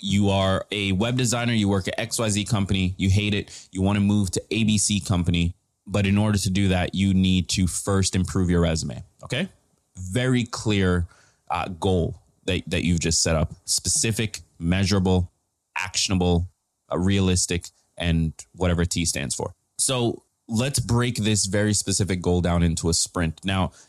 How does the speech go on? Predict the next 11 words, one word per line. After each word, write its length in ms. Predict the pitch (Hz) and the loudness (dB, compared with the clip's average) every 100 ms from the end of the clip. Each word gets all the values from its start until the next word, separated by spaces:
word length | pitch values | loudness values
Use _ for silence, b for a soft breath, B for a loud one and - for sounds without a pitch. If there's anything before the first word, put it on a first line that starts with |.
| B | B
in 140 | 127 | 0
the 40 | 113 | 2
beginning 380 | 107 127 156 151 | 2 0 -2 0
of 60 | |
a 80 | 143 | -2
sprint, 360 | - 117 110 - - | -2 -2 -2 -4 -10
you 140 | 98 107 | -2 0
always 240 | 113 113 | 2 0
start 240 | - 107 | -2 -2
with 160 | 85 92 | -2 -2
research. 600 | 92 92 - 57 - - | 0 0 -2 -6 -10 -16